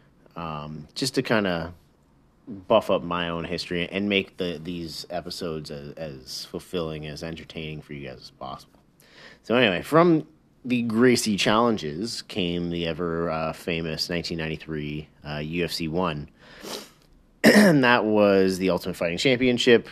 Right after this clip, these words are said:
created by the Gracies. Uh, again, it was basically them bringing the Gracie Challenge to a, a now international scale. And this, again, was a no holds bar, just <clears throat> everyone showed up.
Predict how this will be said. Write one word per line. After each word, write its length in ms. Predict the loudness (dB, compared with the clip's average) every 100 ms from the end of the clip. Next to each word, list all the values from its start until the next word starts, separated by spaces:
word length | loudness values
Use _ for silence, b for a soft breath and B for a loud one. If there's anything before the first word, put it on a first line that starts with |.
| -16
created 480 | 0 4 6 6 4
by 220 | 0 2
the 100 | 0
Gracies. 880 | 2 2 2 2 2 2 2 -2 -8 b b b b b
Uh, 140 | -8 -4
again, 560 | -2 0 2 2 0 -2
it 100 | -2
was 140 | -2
basically 320 | -2 0 0
them 240 | 0 -2 -4
bringing 440 | -4 -2 -2 -4
the 180 | -6 -6
Gracie 340 | -2 -2 -4
Challenge 560 | -6 -4 -2 -4 -6 -8
to 180 | -6 -6
a, 300 | -4 -6 -8
a 140 | -10
now 240 | -10 -10 -10
international 680 | -8 -8 -8 -8 -10 -10 -10
scale. 540 | -10 -8 -8 -10 -12 _ B B B B B B -12
And 120 | -8
this, 180 | -6 -4
again, 280 | -2 0 0
was 160 | -2 -2
a 100 | -2
no 200 | -2 -2
holds 340 | -2 -4 -4
bar, 460 | 2 6 6 6 4
just 420 | 2 2 2 -6 _ _ _ _
<clears throat> 400 | _ _ _ 2
everyone 680 | 4 6 4 2 4 4 0
showed 280 | 0 0 0
up. 220 | -2